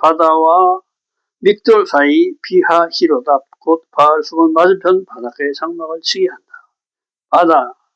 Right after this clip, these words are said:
죽음을 뜻한다. 믹돌, 큰 높은 망대, 타워, 이거 얘기한다. 비하 히로, 동굴 입구를 얘기하는데,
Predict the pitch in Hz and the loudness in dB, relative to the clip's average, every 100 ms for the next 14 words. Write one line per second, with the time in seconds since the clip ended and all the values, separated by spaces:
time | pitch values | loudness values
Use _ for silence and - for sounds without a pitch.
0 | _ _ - 175 196 190 185 160 156 156 | _ _ -4 0 2 2 0 -4 -6 -6
1 | 143 - _ _ _ _ _ _ _ - | -12 -16 _ _ _ _ _ _ _ 0
2 | 196 196 180 143 131 _ _ - - - | 0 0 0 0 -2 _ _ -6 -2 -2
3 | - 196 143 156 165 170 - 190 - _ | -2 -4 0 0 0 -2 -2 -2 -2 _
4 | 143 143 180 202 185 175 151 _ - 202 | -2 0 2 0 0 0 0 _ -4 0
5 | 202 196 175 139 185 180 151 139 - _ | 0 0 -2 -6 -8 -4 -4 -4 -16 _
6 | _ _ _ _ _ _ _ _ _ _ | _ _ _ _ _ _ _ _ _ _
7 | _ _ - 196 180 175 156 - 196 180 | _ _ -4 2 2 2 0 0 2 2
8 | 147 _ _ _ _ _ _ _ _ _ | 0 _ _ _ _ _ _ _ _ _
9 | 160 180 190 185 165 160 185 175 165 147 | 0 2 4 4 2 0 0 2 2 0
10 | 143 143 120 151 | -2 -4 -10 -20